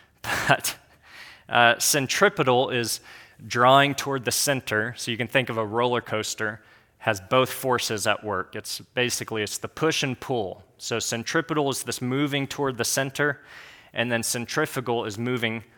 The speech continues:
away from the center. So that's the push. And in the Old Testament, uh, centripetal is the drawing of the nations toward Israel. So you can think of like a magnet.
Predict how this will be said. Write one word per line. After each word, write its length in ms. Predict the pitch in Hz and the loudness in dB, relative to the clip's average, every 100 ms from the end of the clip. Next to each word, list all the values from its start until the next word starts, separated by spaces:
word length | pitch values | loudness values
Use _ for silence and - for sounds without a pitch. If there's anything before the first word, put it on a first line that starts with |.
| _ | _
away 380 | 113 110 120 123 | -2 4 4 4
from 280 | - 120 107 | 2 -4 -4
the 80 | 101 | -4
center. 500 | - 104 - - - | -4 -4 -6 -10 -8
So 160 | - | -4
that's 220 | 104 107 | -2 -2
the 100 | - | -6
push. 560 | - - 120 90 - - - - - - - - _ _ _ _ | -12 -4 -2 -2 -8 -10 -14 -20 -20 -20 -20 -20 _ _ _ _
And 420 | - 123 117 117 - - | 2 6 6 4 -4 -4
in 160 | 135 131 | 0 0
the 160 | 123 | 0
Old 240 | 143 214 - | 2 0 4
Testament, 580 | 127 - - 107 135 - _ _ _ _ _ _ - | 4 4 0 -2 -4 -6 _ _ _ _ _ _ -8
uh, 160 | 113 - - _ _ _ _ _ _ _ 139 | -6 -6 -12 _ _ _ _ _ _ _ -6
centripetal 960 | - 143 123 - 196 196 131 107 127 147 _ _ - | 0 2 2 0 0 0 0 0 0 -6 _ _ -4
is 360 | 123 120 113 | 0 2 0
the 120 | - 107 | -4 -8
drawing 720 | 90 120 127 139 143 143 143 | -2 4 6 8 8 4 0
of 220 | 131 117 | -4 -2
the 80 | 120 | -2
nations 540 | 117 117 - 123 117 | 0 0 0 -2 -6
toward 400 | - - 127 120 - | -8 -4 -2 -4 -4
Israel. 540 | 123 110 110 98 87 92 | -6 -4 -4 -6 -6 -8
So 140 | - | -6
you 60 | 117 | -6
can 120 | 117 | -2
think 220 | 131 117 | -2 -2
of 120 | 120 | 0
like 200 | 123 107 | 2 2
a 40 | 107 | -2
magnet. 680 | 107 107 104 104 - 90 | 0 6 6 6 -2 -12